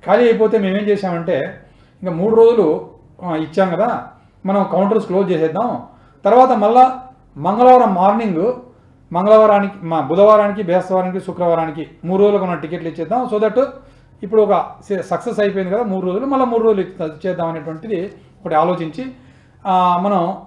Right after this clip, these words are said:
ఆ, కౌంటర్లు close చేసేసి మంగళవారం ఇద్దామని, ఆ, ఆరు గంటలకు మనం నిర్ణయం తీసుకున్నాం.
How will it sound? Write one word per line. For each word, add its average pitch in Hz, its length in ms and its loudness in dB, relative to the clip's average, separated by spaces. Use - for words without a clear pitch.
ఆ, 170 480 -2
కౌంటర్లు 185 360 -2
close 165 260 -4
చేసేసి 151 540 -6
మంగళవారం 160 480 -2
ఇద్దామని, 147 560 -6
ఆ, 160 100 -6
ఆరు 151 320 0
గంటలకు 151 640 -6
మనం 143 240 -8
నిర్ణయం 147 280 -6
తీసుకున్నాం. 120 380 -16